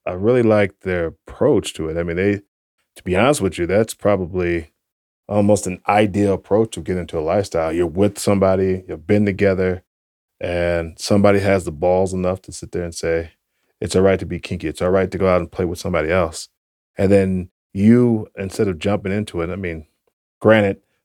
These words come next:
there might have been a little bit of insecurities thinking, "Oh, I'm not enough," and stuff like that. But once you've worked through that and took up that, uh, opportunity where you, we,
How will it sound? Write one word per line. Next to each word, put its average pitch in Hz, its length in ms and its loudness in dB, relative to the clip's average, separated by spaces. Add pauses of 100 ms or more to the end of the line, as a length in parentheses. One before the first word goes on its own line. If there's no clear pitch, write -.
there 110 100 4
might 110 120 6
have 107 100 2
been 104 80 0
a 101 60 -2
little 101 160 -2
bit 95 100 -4
of 98 60 -4
insecurities 95 540 -6
thinking, 92 220 -8
"Oh, 107 180 0
I'm 95 260 0
not 92 160 -2
enough," 90 340 0
and 87 80 -14
stuff 90 220 -6
like 82 180 -2
that. 101 260 2
But 85 120 -6
once 98 240 -2
you've 87 160 -6
worked 104 200 0
through 95 120 -2
that 85 320 0 (440)
and 95 160 -4
took 98 180 0
up 90 140 0
that, 87 220 0 (200)
uh, 87 60 -4
opportunity 90 560 0
where 90 160 2
you, 87 200 -2 (720)
we, 104 280 4